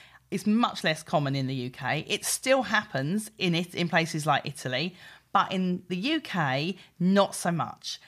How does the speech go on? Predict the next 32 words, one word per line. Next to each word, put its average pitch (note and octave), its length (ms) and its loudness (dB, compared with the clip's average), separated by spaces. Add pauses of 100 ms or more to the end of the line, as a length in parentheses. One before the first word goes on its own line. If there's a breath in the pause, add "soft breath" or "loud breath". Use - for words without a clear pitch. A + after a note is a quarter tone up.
(200 soft breath)
Somewhere C#4+ 240 0
like C4 220 4
Northampton, G#3+ 580 0
which G#3 160 -4
back D4+ 180 2
in D4+ 80 -2
the A3 60 0
fifties A3+ 420 -6
and F3+ 120 -2
sixties F3 400 -4
had G#3 200 -6
so B3 440 2
many G3+ 440 -2
footwear A3+ 520 0
factories G3 560 -4
and C3+ 240 -8
tanneries, G3+ 640 -2 (480 loud breath)
it - 80 -6
was A3+ 140 -6
the A#3+ 80 0
dominant A#3+ 500 2
employer E3+ 640 2
in F3+ 160 2
the E3+ 160 -2
area. C#3+ 480 0
So G#3 340 2
the G3+ 140 -2
whole D4 340 0
town E3 440 0
used F3+ 240 -4
to - 40 -10
shut D3 320 2